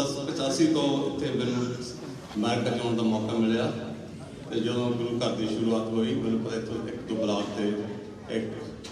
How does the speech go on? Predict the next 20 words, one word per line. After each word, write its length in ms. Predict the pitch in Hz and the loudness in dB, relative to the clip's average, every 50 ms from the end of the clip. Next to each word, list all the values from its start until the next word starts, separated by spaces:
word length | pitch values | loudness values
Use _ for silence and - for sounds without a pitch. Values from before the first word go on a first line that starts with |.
| - - - - - - - - - - - - - 131 | -14 -14 -14 -16 -16 -14 -14 -14 -14 -14 -12 -6 -4 -2
ਘਰ 160 | 117 113 113 | 0 0 2
ਰੈਂਟ 320 | 123 123 123 127 127 127 | 2 2 2 0 0 0
ਕਰਕੇ 260 | 123 117 113 113 123 | 0 0 0 0 0
ਕੰਮ 280 | 117 117 123 120 117 117 | 0 0 0 0 -2 -2
ਸ਼ੁਰੂ 200 | - - 120 120 | -2 -2 -2 -2
ਕੀਤਾ 320 | - 117 110 113 113 113 | -2 -2 -2 -2 0 -2
ਸੀ। 180 | 110 110 117 113 | -2 0 0 2
ਉਸ 140 | 113 113 113 | 2 2 0
ਤੋਂ 80 | 110 | 0
ਬਾਅਦ 280 | 113 110 107 107 107 - - - - - - - - - - - - - - - - - - - | 0 2 2 2 0 0 -2 -6 -6 -8 -10 -10 -12 -12 -14 -14 -14 -14 -14 -14 -14 -12 -8 -6
ਕੁਛ 140 | 131 123 123 123 127 127 - - - - - - | -4 -2 -2 -4 -4 -6 -8 -10 -12 -10 -4 0
ਜ਼ਿੰਮੇਵਾਰ 560 | 117 120 123 127 123 120 120 120 117 120 120 - - - - - - - - - | 0 2 4 4 4 4 4 4 4 2 2 0 -2 -6 -6 -8 -8 -10 -6 -4
ਲੋਕਾਂ 280 | 110 110 110 113 113 110 | -2 -2 0 2 2 2
ਨੇ, 100 | 110 107 107 110 107 - 107 | 2 0 -2 -2 -4 -4 -4
ਆਪਣੇ 380 | 113 110 - 107 107 104 104 104 104 104 - - - 110 107 107 107 - - - | -4 -4 -2 -2 0 0 0 0 0 -2 -4 -4 -4 -2 -2 -2 -4 -6 -6 -4
ਮੈਂਬਰਾਂ 340 | 120 123 123 120 123 123 123 | -4 -2 0 0 0 2 2
ਨੇ 60 | 120 | 0
ਇਕੱਠੇ 360 | 117 110 - 104 - - 123 | 0 0 -2 -4 -6 -4 0
ਹੋ 180 | 120 120 117 110 | 2 2 2 2
ਕੇ 120 | 110 110 | 0 0